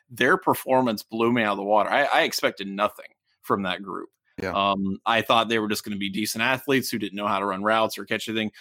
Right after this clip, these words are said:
Speaker 1: Hartline, I, I think, really shows how much coaching matters in
Speaker 2: Oh, yeah.
Speaker 1: college football. Like, it is, you know, it,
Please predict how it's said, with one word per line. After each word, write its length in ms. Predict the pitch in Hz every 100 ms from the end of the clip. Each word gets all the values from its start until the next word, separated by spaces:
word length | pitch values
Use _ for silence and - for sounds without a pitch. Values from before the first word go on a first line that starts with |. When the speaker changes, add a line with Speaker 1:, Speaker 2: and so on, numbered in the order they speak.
| - -
Speaker 1:
Hartline, 480 | 151 175 175 160 127 - -
I, 140 | 147 -
I 100 | 139
think, 160 | 147 117
really 540 | 135 143 135 123 107
shows 640 | - - 123 117 110 107
how 800 | - - - 117 117 117 117 117 - _ _ _ -
much 540 | 110 117 117 120 -
coaching 540 | - 120 120 120 101
matters 640 | 95 104 104 87 92 - - _ _
in 80 | 131
Speaker 2:
Oh, 60 | 104
yeah. 40 |
Speaker 1:
college 320 | 101 95 80
football. 420 | - 95 - 90 -
Like, 160 | 131 131
it 140 | 147
is, 180 | 147 - - - 214
you 100 | 202
know, 160 | 160
it, 260 | 156 190